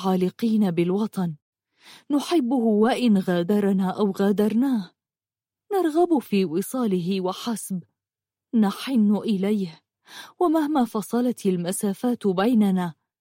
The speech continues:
نشتاقه. هز موراي رأسه بثقة وقال: "الشوق للأمان وللسكينة.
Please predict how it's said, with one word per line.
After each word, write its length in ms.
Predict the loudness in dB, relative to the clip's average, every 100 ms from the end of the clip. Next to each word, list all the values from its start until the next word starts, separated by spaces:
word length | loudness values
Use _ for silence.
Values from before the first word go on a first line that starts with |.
| _ _ _ _ -12
نشتاقه. 840 | -10 -4 -2 -2 -2 -2 -2 -4 _ _ _ _
هز 300 | -2 0 0
موراي 580 | -4 -2 0 2 2 2
رأسه 520 | 2 -2 -6 -4 -2
بثقة 540 | -2 -2 -2 -4 0 2
وقال: 580 | 2 0 2 0 0 -10 _ _ _ _ _ _ _ _ -6
"الشوق 540 | -6 0 0 0 2
للأمان 720 | 4 4 2 0 2 4 4
وللسكينة. 880 | 4 0 -4 -4 -6 -2 2 2 0